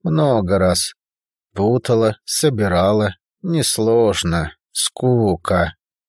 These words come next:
Девочка вытерла промасленные руки о простынь.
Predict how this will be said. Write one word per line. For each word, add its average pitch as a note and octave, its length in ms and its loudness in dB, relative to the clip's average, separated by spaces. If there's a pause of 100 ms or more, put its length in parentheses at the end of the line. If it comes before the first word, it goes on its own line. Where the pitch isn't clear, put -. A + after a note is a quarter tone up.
Девочка F#2+ 560 -2
вытерла F#2 400 -2
промасленные F#2 680 0
руки F2+ 240 -2
о F#2 80 -2
простынь. F#2+ 500 -2